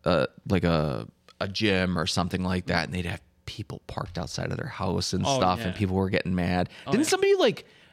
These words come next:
Speaker 1: somebody was doing it, and they, like, walked off, like, a cliff by a beach or something? I, I think they got hurt. They, nothing major, but I thought I seen something about that. They were looking at their phone, not paying attention, and then they walked off a cliff or something like that.
Speaker 2: Jeez.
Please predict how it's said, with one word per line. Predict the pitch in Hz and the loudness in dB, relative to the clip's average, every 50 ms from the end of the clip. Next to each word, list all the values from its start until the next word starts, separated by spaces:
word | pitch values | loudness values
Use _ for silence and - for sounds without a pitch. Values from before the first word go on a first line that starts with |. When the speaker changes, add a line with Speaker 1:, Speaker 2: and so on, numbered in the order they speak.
| _ | _
Speaker 1:
somebody | - - 175 190 202 | -2 2 4 4 6
was | 185 147 117 | 6 6 4
doing | 104 113 113 127 131 | 4 4 4 4 4
it, | 139 | 2
and | 90 107 | 2 2
they, | 113 | 4
like, | 110 107 87 76 | 4 2 2 0
walked | 85 87 92 98 95 101 - - | 0 2 2 2 2 2 2 2
off, | 107 104 107 107 - | 2 2 2 2 0
like, | 107 101 92 | 0 0 2
a | 98 92 | 0 -2
cliff | - - - 107 101 101 - - | -2 -2 0 2 2 2 2 0
by | - 98 98 | 2 2 4
a | 95 90 | 2 2
beach | 87 - 87 76 90 - - | 0 -2 -6 -4 -4 -2 -2
or | 113 110 | -2 0
something? | - - 107 - - 110 | 0 0 -2 0 2 2
I, | 104 107 - - | 2 2 2 0
I | |
think | 107 135 123 | 0 2 2
they | 127 | 2
got | 101 95 - - | 2 2 2 0
hurt. | - - 101 98 95 - - | 0 0 0 0 0 0 0
They, | 92 87 - - | 0 0 0 0
nothing | 98 104 98 - 85 90 90 | 0 0 0 0 0 0 0
major, | 92 92 95 95 87 92 90 90 | 2 2 2 2 2 2 0 0
but | 90 - 92 92 | 2 2 2 2
I | 92 | 2
thought | - 131 123 | 2 2 2
I | 120 101 | 2 2
seen | - - 107 104 | 2 2 0 2
something | 101 - 98 98 95 - 92 | 2 2 0 0 0 0 0
about | 92 98 92 92 - - | 2 2 2 2 2 0
that. | - - | 0 0
They | 104 95 | 2 2
were | 95 98 92 - - - - - _ _ _ - | 2 2 0 -2 -6 -18 -20 -20 _ _ _ 0
looking | 170 143 147 160 151 175 160 147 | 4 6 6 6 6 6 4 4
at | 120 113 | 4 4
their | - 117 104 | 4 2 2
phone, | - - 123 117 107 | 4 2 4 4 4
not | 104 104 101 - - | 4 4 2 2 2
paying | - 110 107 101 98 95 | 2 2 2 2 2 0
attention, | 82 - - - 104 98 95 - - 92 87 85 85 | -2 -2 -2 0 0 2 2 2 2 2 2 0 0
and | 82 92 | 0 0
then | 90 87 | 0 2
they | 90 87 | 0 0
walked | 80 85 82 85 80 82 87 - | 0 2 2 2 2 0 0 0
off | 101 92 92 - - | 0 0 0 -2 -4
a | 76 | -8
cliff | - - 101 101 95 - - | -4 0 0 0 0 0 -2
or | 90 95 | -4 -2
something | - - - - - - 73 | -2 -2 -4 -4 -6 -6 -6
like | 62 55 - - - | -6 -6 -8 -8 -10
that. | - - - | -10 -10 -10
Speaker 2:
Jeez. | 135 139 147 143 117 110 117 - - - | -8 -8 -8 -8 -10 -12 -14 -18 -18 -10